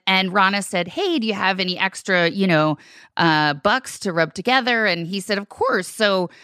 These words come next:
um, yeah. And he's a producer on, you know, a, a f-,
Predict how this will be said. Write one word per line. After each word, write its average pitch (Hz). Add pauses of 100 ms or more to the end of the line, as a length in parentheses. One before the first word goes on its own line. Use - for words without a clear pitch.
(220)
um, 185
yeah. 233
And 190
he's 208
a 214
producer 214
on, 175
you 180
know, 175
a, 170
a -
f-, -